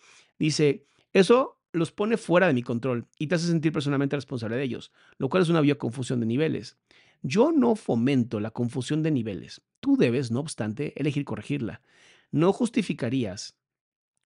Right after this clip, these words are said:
un comportamiento demente por tu parte diciendo que no pudiste evitarlo. ¿Por qué entonces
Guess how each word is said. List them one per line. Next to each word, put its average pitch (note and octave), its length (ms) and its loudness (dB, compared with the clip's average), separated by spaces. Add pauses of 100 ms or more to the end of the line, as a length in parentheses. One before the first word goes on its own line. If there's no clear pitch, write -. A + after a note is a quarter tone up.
un F3 120 6
comportamiento D3 680 2
demente B2+ 680 -2 (220)
por A#3+ 180 4
tu G#3+ 140 -4
parte C3 300 -4
diciendo D#3+ 420 -2
que C3+ 100 0
no A#2 160 -2
pudiste B2 340 -6
evitarlo. G#2+ 560 -4 (760)
¿Por - 160 -2
qué B3 100 2
entonces C3+ 680 -2